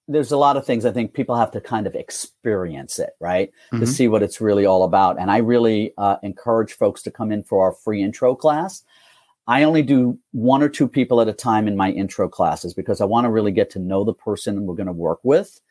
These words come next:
Speaker 1: um, kinda get to understand what they're trying to achieve, what issues they might have. Other places you may find you have to go to a class of ten or twelve people to get into an intro and you don't really get the workout.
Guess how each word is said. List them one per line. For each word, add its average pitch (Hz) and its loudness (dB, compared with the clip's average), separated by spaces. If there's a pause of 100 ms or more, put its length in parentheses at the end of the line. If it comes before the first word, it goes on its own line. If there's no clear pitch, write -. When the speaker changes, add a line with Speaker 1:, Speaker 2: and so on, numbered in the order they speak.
(460)
Speaker 1:
um, 101 2
kinda 113 -2
get 107 0
to 120 -4
understand 113 0
what 101 -2
they're 123 4
trying 127 0
to 117 2
achieve, 120 0
what 98 0
issues 120 -2
they 117 0
might 110 0
have. 101 0 (460)
Other 185 4
places 165 2
you 139 -2
may 139 2
find 131 2
you 120 2
have 127 0
to 123 -6
go 120 2
to 113 0
a 107 0
class 107 0
of 101 -12
ten 110 -6
or 107 -6
twelve 104 -2
people 104 -4
to 92 -8
get 98 0
into 98 -8
an 98 -6
intro 101 -6
and 95 -6
you 104 -6
don't 110 -8
really 98 -6
get 95 -6
the 90 -6
workout. 82 -6